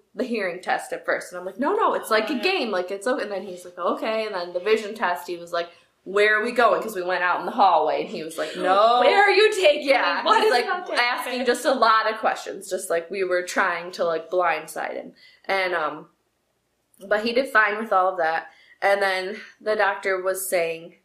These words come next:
Speaker 1: "Okay, he's gonna need three vaccines." And he kept using the word vaccine, which my son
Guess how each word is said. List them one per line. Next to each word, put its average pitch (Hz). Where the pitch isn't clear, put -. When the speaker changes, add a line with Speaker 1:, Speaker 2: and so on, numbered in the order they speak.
Speaker 1:
"Okay, 226
he's 208
gonna 190
need 175
three 180
vaccines." 175
And 180
he 175
kept 202
using 190
the 175
word 156
vaccine, 180
which 185
my 180
son 180